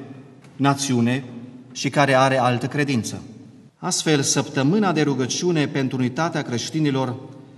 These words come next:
poate fi privită ca o ocazie de pelerinaj, o scurtă perioadă a anului în care Îl putem căuta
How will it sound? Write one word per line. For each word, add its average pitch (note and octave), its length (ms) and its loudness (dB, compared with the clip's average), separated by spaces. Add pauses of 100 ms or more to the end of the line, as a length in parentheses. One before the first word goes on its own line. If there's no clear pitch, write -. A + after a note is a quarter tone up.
(340)
poate E3 300 2
fi D#3 200 -2
privită D3 600 -2
ca - 160 -2
o C#3 140 2
ocazie C3+ 500 -2
de B2 160 -2 (100)
pelerinaj, C#3 920 0 (760)
o D3+ 100 -2
scurtă D3+ 460 2
perioadă A#2+ 460 0
a G2+ 100 -2
anului A#2+ 480 0 (600)
în B2 180 0
care D3 300 4
Îl C3+ 80 2
putem C3+ 440 0
căuta A2+ 600 -6